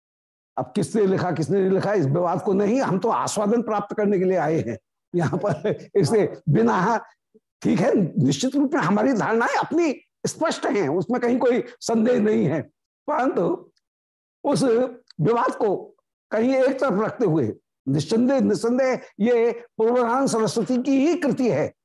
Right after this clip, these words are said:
इसमें संकोच नहीं है, परंतु आस्वादन जो है वो आस्वादन प्रधान है। उसके, उस विवाद को उलझाना या उसमें उलझ जाना,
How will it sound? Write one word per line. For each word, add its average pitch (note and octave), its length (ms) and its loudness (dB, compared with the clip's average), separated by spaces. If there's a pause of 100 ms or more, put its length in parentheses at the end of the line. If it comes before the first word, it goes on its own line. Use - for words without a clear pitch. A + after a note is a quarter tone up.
(680)
इसमें A3 220 0
संकोच G#3 460 -2
नहीं C#4 200 2
है, D#3+ 160 0 (380)
परंतु C4 380 0
आस्वादन D4+ 840 0
जो D4 120 2
है B3 80 2
वो C#4+ 140 2
आस्वादन D4 480 0
प्रधान B3+ 400 0
है। F#3 240 -2 (720)
उसके, B3+ 640 0 (220)
उस A#3+ 180 -2
विवाद A3 560 2
को D#4 200 0
उलझाना A#3 760 0 (600)
या D4 140 0
उसमें D4+ 340 0
उलझ C#4+ 240 2
जाना, A#3 520 0